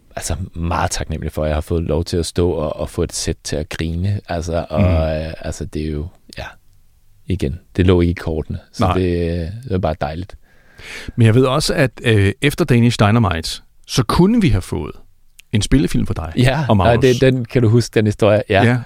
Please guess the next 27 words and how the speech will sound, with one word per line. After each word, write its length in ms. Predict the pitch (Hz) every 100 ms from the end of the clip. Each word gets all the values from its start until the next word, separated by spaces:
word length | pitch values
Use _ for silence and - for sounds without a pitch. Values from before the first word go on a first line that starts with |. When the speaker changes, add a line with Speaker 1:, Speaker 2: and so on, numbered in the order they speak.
| -
Speaker 2:
og 80 |
hvad 120 | 113 143
skete 220 | - 160
der 60 | 143
der? 160 | 127 156
I 160 | 147
var, 120 | 123
I 200 | 110 117 113
arbejdede 320 | 117 156 180
faktisk 180 | 131 135
på 80 | 135
at 20 |
lave 80 | 120
en 60 |
spillefilm 380 | 135 135 139 123
efter 180 | 117 -
Danish 140 | 120 117
Speaker 1:
Ja, 40 |
det 80 | 120
Speaker 2:
Dynamite. 140 | 120 139
Speaker 1:
gjorde 160 | 147
vi. 120 | 160 117
Speaker 2:
Hvad 120 | - 127
skulle 160 | -
det 80 | 131
have 80 | 131
været? 160 | 113